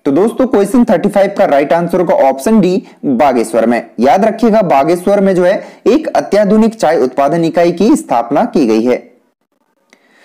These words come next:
Question थर्टी सिक्स है, निम्न में से कौन सी मृदा उत्तराखंड राज्य में गन्ने एवं धान की पैदावार हेतु उपयुक्त है? तो दोस्तों, प्रश्न का करेक्ट answer होगा option D, तराई मिट्टी।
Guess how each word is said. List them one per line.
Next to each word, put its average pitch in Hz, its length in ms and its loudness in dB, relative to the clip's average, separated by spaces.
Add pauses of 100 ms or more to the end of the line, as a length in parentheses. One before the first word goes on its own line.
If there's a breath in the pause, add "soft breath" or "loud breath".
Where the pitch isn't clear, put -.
(260 soft breath)
Question 190 300 2
थर्टी 190 220 2
सिक्स - 280 -4
है, - 260 -4 (380 loud breath)
निम्न 208 380 2
में 269 120 2
से 269 140 0
कौन 220 280 0
सी 220 100 0
मृदा 208 320 2
उत्तराखंड 180 560 0
राज्य 175 220 0
में 202 220 0
गन्ने 151 240 0
एवं 156 380 0
धान 135 240 -2
की 175 140 -4
पैदावार 147 460 0
हेतु 170 400 0 (100)
उपयुक्त 131 360 -2
है? - 380 -4 (800 loud breath)
तो 143 80 0
दोस्तों, 233 440 0
प्रश्न 214 580 0
का 233 140 2
करेक्ट 170 320 0
answer 175 280 0
होगा 185 140 2
option 135 480 2
D, 196 300 0 (180)
तराई 139 300 2
मिट्टी। 139 440 -2